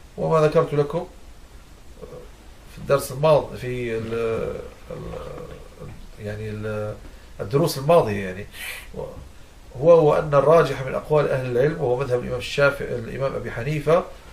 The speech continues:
أن النجاسة إذا ذهب أثرها،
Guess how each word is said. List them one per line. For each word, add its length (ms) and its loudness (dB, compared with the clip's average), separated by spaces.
أن 520 2
النجاسة 640 0
إذا 220 4
ذهب 280 4
أثرها، 720 4